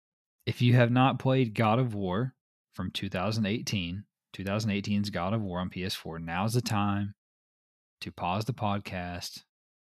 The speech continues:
turn the podcast off. The game is about to be spoiled for you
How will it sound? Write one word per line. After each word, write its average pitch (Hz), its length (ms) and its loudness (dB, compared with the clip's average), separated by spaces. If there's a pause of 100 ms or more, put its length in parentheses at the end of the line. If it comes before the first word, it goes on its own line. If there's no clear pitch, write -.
(140)
turn 85 180 -8
the 101 60 -2
podcast 110 600 0
off. 85 380 -6 (920)
The 110 80 -4
game 95 360 2
is 98 120 0
about 95 200 0
to 95 60 -8
be 95 120 -4
spoiled 95 600 -2
for 87 220 -6
you 85 360 -8